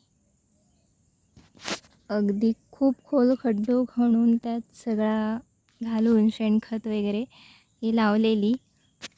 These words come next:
आणि त्याची भरपूर मेहनत घेतली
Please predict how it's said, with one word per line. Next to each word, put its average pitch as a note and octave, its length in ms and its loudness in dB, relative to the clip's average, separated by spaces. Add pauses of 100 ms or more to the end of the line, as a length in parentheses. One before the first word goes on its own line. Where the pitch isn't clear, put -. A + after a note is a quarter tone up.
(120)
आणि G#3+ 840 2
त्याची A3 300 0
भरपूर A3+ 440 2
मेहनत B3+ 400 4
घेतली A#3+ 420 -2